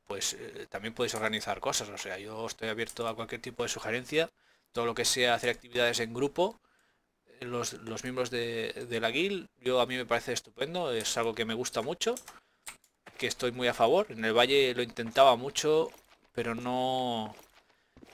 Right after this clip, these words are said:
Tampoco había una respuesta positiva, ¿vale? A veces organizaba un torneo, éramos veinte personas y solo querían, o sea, un torneo así de lucha y tal, y solo querían participar seis, y...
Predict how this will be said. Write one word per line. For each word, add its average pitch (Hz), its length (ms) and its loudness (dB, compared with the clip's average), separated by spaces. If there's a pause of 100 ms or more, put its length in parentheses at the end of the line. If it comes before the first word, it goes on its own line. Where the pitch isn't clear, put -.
(380)
Tampoco 127 320 -2
había 147 140 2
una 135 100 2
respuesta 131 520 -2
positiva, 123 500 -2
¿vale? 120 220 4
A 123 100 2
veces 139 160 -4
organizaba 127 560 2
un 127 140 -6
torneo, 131 680 2
éramos 127 340 2
veinte 123 260 -4
personas 139 400 -2
y 123 40 0
solo 120 720 2
querían, 120 400 -2
o 113 80 -8
sea, 104 140 -6
un 104 60 -14
torneo 113 220 -8
así - 160 -2
de 110 140 -2
lucha 131 220 -4
y 117 60 -4
tal, 165 260 0 (1160)
y 131 300 -2
solo 160 160 4
querían 147 220 2
participar 113 580 0
seis, 123 460 4
y... 113 260 -6